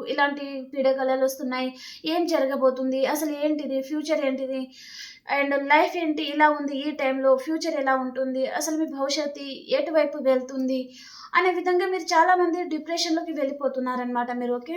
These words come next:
so మీ లైఫ్లో ఏదైనా జరిగి ఉండొచ్చండి. కాకపోతే ఈ పర్సన్‌తో మళ్ళీ మీకు రీయూనియన్ అయితే ఉందన్నమాట. మీ పాస్ట్ పర్సన్‌తో మీకు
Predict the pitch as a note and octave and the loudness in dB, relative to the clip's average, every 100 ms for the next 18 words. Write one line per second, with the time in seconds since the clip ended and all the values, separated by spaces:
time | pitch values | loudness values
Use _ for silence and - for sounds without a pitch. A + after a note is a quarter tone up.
0 | F4 - G#4 G4 E4 D#4 - F#4 E4 F4 | -4 0 0 2 2 2 2 0 -2 0
1 | F4+ F4 C#4+ E4 F4+ D#4+ E4+ D#4+ D4+ G#4 | 0 2 0 2 2 2 0 -2 -2 0
2 | G4 E4+ F4+ F4+ F4 F4+ F4 D4+ D4+ E4+ | 2 2 2 -2 -2 -2 2 2 2 0
3 | F4 D#4 D4+ F#4 F4+ F4 E4 D#4 D#4+ D#4 | 0 2 2 2 -2 -2 -4 -2 -2 0
4 | D#4 D#4 D4+ F4 C#4+ C#4 D4+ D4 C4+ C#4 | 0 0 0 -2 -4 -2 0 0 -2 -4
5 | C#4+ C#4+ C#4+ D4 C4+ C4+ D#4 D4 C#4 D4+ | -8 -8 -8 -2 -2 -2 -4 -4 -4 -4
6 | C#4+ D4+ G4 - _ _ _ _ - D4+ | -4 -4 -4 -6 _ _ _ _ -12 -4